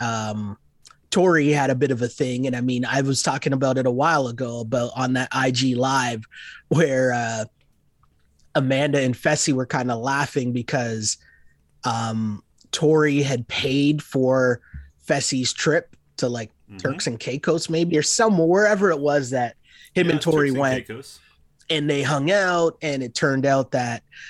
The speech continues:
Speaker 1: um, they were like, "Yeah, like, we just found out that we weren't a match," or whatever, right? Which, you know,
Speaker 2: Mm-hmm.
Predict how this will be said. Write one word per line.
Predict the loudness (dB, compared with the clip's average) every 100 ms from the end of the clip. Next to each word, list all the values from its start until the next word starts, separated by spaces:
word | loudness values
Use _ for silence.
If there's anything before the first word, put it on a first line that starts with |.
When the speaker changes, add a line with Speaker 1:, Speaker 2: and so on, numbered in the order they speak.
| -10
Speaker 1:
um, | -4 -2 -2 -4
they | 0
were | 2
like, | 2 2
"Yeah, | 2 2 2 2 -2
like, | -2 -4 -2
we | 0
just | 2 2
found | 2 2 2
out | 2
that | 0
we | 2 4
weren't | 4 4
a | 0
match," | -2 -2 -4 -8 -8
or | -8
whatever, | -8 -4 -2 -2 -4 -8
right? | -6 -6 -6
Which, | -8 -6 -8 -10 -20 _ -12
you |
know, | -10 -12
Speaker 2:
Mm-hmm. | -16 -20